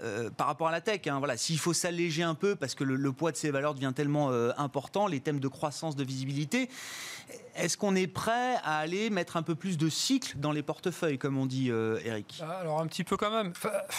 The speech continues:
Speaker 2: la tendance à long terme, si on considère effectivement que les taux vont rester bas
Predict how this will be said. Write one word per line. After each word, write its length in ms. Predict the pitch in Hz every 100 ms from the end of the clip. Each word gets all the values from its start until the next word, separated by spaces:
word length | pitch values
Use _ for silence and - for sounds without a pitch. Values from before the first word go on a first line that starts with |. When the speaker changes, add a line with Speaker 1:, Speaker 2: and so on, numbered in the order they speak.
| - -
Speaker 2:
la 120 | 175
tendance 400 | 202 220 247 -
à 40 |
long 140 | 180 175
terme, 240 | 170 170
si 140 | 147 170
on 80 |
considère 460 | 156 180 - 185 202
effectivement 540 | 165 160 - 156 175
que 100 | 208 160
les 80 |
taux 180 | 143 190
vont 220 | 185 156
rester 340 | 143 135 - 139
bas 300 | 131 180